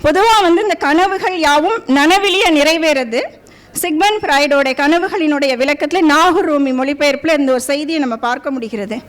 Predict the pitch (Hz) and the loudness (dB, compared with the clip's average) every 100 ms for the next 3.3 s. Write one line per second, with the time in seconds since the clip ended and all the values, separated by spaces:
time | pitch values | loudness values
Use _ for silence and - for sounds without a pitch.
0 | - - - - - 381 587 494 320 381 | -20 -20 -18 -18 -10 -4 -2 0 0 2
1 | 554 480 392 415 311 370 480 - - - | 2 2 2 2 2 4 2 0 0 4
2 | 370 571 605 571 392 339 330 349 339 349 | 4 4 4 4 2 2 2 0 -2 0
3 | 359 285 208 | 0 0 -4